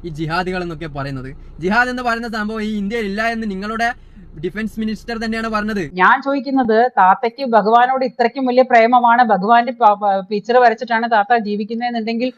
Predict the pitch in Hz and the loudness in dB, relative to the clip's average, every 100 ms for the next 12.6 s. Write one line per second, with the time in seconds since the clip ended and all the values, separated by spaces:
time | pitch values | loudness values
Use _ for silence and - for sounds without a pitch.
0 | _ _ - 220 240 277 311 262 320 330 | _ _ 4 4 4 0 2 4 4 4
1 | 311 208 147 175 220 202 202 220 208 156 | 4 2 0 0 0 -2 -2 -2 -4 -6
2 | - 123 127 156 196 185 151 117 _ - | -8 -10 -10 -8 -4 -4 -4 -12 _ -14
3 | 147 175 135 151 175 180 196 185 143 208 | -8 -8 -8 -8 -6 -4 -4 -6 -6 -4
4 | 160 120 131 135 160 175 170 185 185 175 | -4 -6 -12 -14 -8 -6 -6 -6 -8 -8
5 | 190 180 180 180 160 180 185 170 143 160 | -10 -10 -10 -8 -8 -8 -8 -8 -8 -10
6 | 127 _ _ - 170 190 139 160 _ - | -12 _ _ -12 -8 -6 -6 -8 _ -14
7 | 160 170 180 294 - _ 254 262 285 226 | -12 -10 -10 -12 -16 _ -4 -2 0 -2
8 | 202 151 208 233 247 226 247 277 294 302 | -4 -6 0 4 6 6 4 2 0 0
9 | 277 262 285 269 240 220 165 143 _ _ | 0 -2 -6 -8 -10 -10 -10 -14 _ _
10 | 160 220 233 226 214 208 175 147 143 147 | -2 0 0 -2 -4 -4 -6 -8 -10 -8
11 | 190 220 214 214 202 202 196 196 170 160 | -6 -4 -4 -6 -6 -6 -6 -10 -12 -10
12 | 170 160 165 180 214 | -8 -4 -4 -6 -10